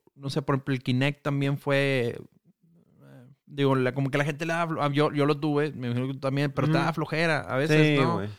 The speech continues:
Speaker 1: Entonces, yo creo que es un mercado muy, muy especial. Te-, ahorita que dijiste ese juego, te voy a contar una, una, una idea que tuve así muy rápido ahora con la, con la pandemia.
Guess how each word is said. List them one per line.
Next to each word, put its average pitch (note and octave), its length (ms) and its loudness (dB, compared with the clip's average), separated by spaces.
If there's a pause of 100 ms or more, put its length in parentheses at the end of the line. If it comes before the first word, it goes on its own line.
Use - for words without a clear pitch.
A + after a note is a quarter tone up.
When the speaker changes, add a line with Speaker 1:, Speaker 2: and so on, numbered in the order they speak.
(340)
Speaker 1:
Entonces, D3+ 320 -10
yo D#3+ 160 0
creo E3+ 160 -2
que E3 60 -2
es D#3 60 0
un E3 80 0
mercado D#3+ 520 2
muy, D3+ 680 0
muy C#3 240 -4
especial. D3+ 560 0 (480)
Te-, C#3+ 160 2
ahorita G#3 240 6
que B3 80 0
dijiste A3 300 0
ese A#3+ 100 -4
juego, A3 220 0
te G#3+ 80 -2
voy - 20 0
a G3+ 40 -2
contar G3+ 260 -2
una, G#3 180 -4
una, F3+ 360 -2 (120)
una D#3 600 -4
idea C#3 260 2
que D#3+ 120 -2
tuve D#3+ 180 2
así D#3+ 100 4
muy D#3+ 160 4
rápido D#3 360 2
ahora C#3+ 260 2
con C3+ 220 -2
la, G#2+ 240 -4
con A#2 140 -4
la A2+ 160 -4
pandemia. C3 540 -2